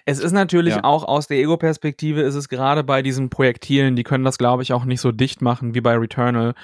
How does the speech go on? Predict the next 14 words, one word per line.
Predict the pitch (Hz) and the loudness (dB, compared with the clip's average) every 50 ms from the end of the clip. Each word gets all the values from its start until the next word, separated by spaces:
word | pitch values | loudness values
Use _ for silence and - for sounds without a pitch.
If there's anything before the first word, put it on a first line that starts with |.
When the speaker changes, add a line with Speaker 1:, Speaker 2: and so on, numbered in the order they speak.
| - - - - - | -18 -20 -20 -10 -6
Speaker 2:
Ja. | 117 110 101 110 | -4 -4 -2 0
Speaker 1:
weil | 123 117 117 120 120 120 117 | 0 2 4 4 4 2 2
du, | 110 - 120 120 117 120 117 117 117 120 120 120 120 117 - - - - - | 0 -2 -2 0 2 2 2 2 2 2 2 2 2 2 0 -2 -6 -10 -8
äh, | 73 76 67 73 - - - 78 - - - | -6 -6 -6 -6 -8 -8 -8 -8 -6 -2 -2
Ego-perspektivenmäßig | 135 135 151 151 147 139 - 151 131 123 - 139 131 131 131 131 123 127 127 127 127 135 | 0 2 2 2 2 2 2 0 0 0 0 0 0 2 4 4 4 2 2 0 -2 -2
immer | 123 123 127 123 | 0 0 0 0
ein | 120 | 0
Problem | - - 117 120 120 123 127 | -2 -4 0 2 2 2 4
hast, | 127 123 120 - | 2 0 0 0
deine | 120 120 117 104 | 0 2 2 2
eigene | 110 117 120 117 113 | 2 2 2 2 0
Hitbox | 123 123 - - 113 - - - | 0 -2 0 0 0 0 0 -2
irgendwie | - 104 101 110 107 - - 107 98 - | -2 -2 -2 -2 -6 -4 -4 -4 -2 0
einzuschätzen. | - 104 104 - - 110 - 107 104 - - 98 101 - | -2 -2 -2 -4 -6 -6 -4 -6 -6 -6 -8 -10 -12 -12